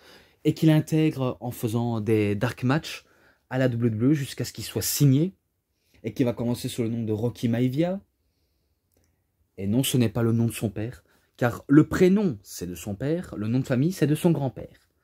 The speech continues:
Donc il commence en tant que Rocky Maivia, et que les gens commencent à le haïr avec les Rocky Sox, Rocky est nul, ou Die Rocky Die,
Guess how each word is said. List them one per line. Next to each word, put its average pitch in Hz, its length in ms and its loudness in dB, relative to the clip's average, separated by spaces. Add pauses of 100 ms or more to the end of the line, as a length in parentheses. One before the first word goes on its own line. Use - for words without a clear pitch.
(340)
Donc 82 140 -12
il - 40 -20
commence 95 300 -4
en 90 40 -8
tant 92 120 -6
que 90 100 -6
Rocky 82 300 -6
Maivia, 110 720 -2 (300)
et 107 100 -4
que 143 100 2
les 127 140 4
gens 123 160 -4
commencent 104 440 -8
à 101 120 -2
le 98 100 0
haïr 123 380 -4
avec 98 180 -6
les 104 200 -6 (240)
Rocky 107 260 -14
Sox, 127 580 -4 (140)
Rocky 92 360 -10
est 95 80 -2
nul, 135 340 -4 (420)
ou 107 180 -4
Die 117 280 -2
Rocky 107 320 -8
Die, 139 380 -4